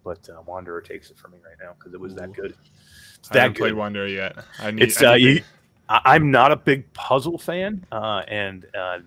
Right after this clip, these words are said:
Speaker 1: and this is a lot he-, very, very heavy puzzle, but it's time travel, and it's, uh, and it's an adventure game, and it's got puzzles, and it looks beautiful, and it's, it's triple A quality game. There's a little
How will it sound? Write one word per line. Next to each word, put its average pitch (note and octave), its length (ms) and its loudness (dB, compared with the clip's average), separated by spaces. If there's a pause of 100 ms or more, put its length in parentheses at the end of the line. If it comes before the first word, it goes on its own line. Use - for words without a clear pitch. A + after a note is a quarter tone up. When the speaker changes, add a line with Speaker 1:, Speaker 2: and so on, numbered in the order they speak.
Speaker 1:
and G2+ 160 -16
this G#2 200 -10
is A2 100 -10
a A2+ 60 -2
lot G#2+ 260 -2
he-, G#2+ 140 -12
very, G#2+ 260 -10
very A2 180 -4
heavy A2+ 280 -8
puzzle, B2+ 400 -10
but F#2 160 -12
it's F2 180 -16
time A#2+ 300 -8
travel, D3 480 -8
and F#2 260 -12
it's, F2 260 -16
uh, F2 220 -10
and F#2 100 -18
it's F2+ 120 -20
an F2+ 80 -20
adventure A#2 340 -10
game, C3+ 380 -12
and F#2 100 -20
it's F2 140 -20
got - 160 -20
puzzles, B2+ 420 -4
and F#2+ 140 -16
it F2 160 -20
looks G#2+ 240 -8
beautiful, C3+ 720 -6 (440)
and F#2+ 300 -6 (100)
it's, - 400 -6 (440)
it's - 160 -16
triple B2+ 320 0
A B2 80 4
quality A2+ 380 0
game. G#2 360 -10 (320)
There's F#2 140 -12
a F#2+ 80 -10
little B2 600 0